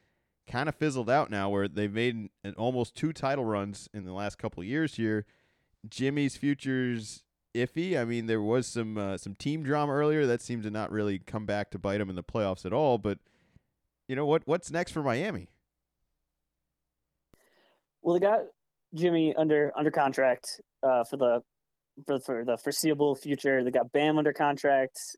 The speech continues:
Speaker 2: Uh, Lowry's gonna be coming back, and it just, you gotta think, was the way Lowry played because he was banged up, or is he getting old,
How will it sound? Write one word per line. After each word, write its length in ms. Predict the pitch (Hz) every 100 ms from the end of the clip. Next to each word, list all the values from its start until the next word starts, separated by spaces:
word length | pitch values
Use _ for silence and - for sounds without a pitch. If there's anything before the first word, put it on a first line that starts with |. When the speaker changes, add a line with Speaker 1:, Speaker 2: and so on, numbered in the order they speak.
| _
Speaker 2:
Uh, 60 | 127
Lowry's 540 | 127 135 156 156 143
gonna 140 | 143 135
be 120 | 135
coming 240 | 147 135
back, 360 | 135 123 123 -
and 300 | - 127 131
it 160 | 127 127
just, 220 | 131 - - _ _ _ _ _ _
you 60 | 135
gotta 220 | 143 135
think, 260 | 135 139 123 _ - - _ _ _ _ _ _ _ _
was 200 | 147 147
the 80 | 147
way 220 | 143 170
Lowry 340 | 165 151 156
played 540 | 143 156 147 139 135 135 _ _ _ _ _ _ _
because 540 | 135 - 139 131 123 120
he 100 | 123
was 100 | 117
banged 340 | 120 123 127
up, 240 | 170 - - _ _ _
or 400 | 143 156 151 147
is 160 | 147 135
he 100 | 143
getting 220 | 139 135
old, 380 | 139 127 113 127